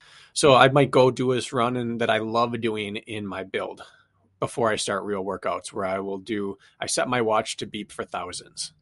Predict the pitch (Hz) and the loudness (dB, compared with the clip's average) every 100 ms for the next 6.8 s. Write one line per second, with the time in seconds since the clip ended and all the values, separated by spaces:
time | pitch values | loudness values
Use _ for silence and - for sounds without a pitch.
0 | _ _ _ _ _ _ _ _ 117 117 | _ _ _ _ _ _ _ _ -2 0
1 | 113 - 107 101 98 95 101 - 98 92 | -2 -2 -2 -2 -4 -6 -8 -10 -8 -6
2 | 98 92 92 90 - 92 - - - - | -6 -6 -10 -12 -10 -10 -12 -16 -20 -20
3 | - _ - 101 98 101 104 - 110 101 | -20 _ -10 -4 -2 0 -2 0 0 2
4 | 98 101 - _ - - 120 101 98 101 | 2 0 -4 _ -16 -6 0 0 2 -2
5 | 98 95 98 107 107 101 92 - - 82 | -2 -4 -4 0 0 0 -4 -6 -6 -8
6 | 90 87 - 92 - 107 - - | -10 -12 -10 -10 -10 -12 -14 -16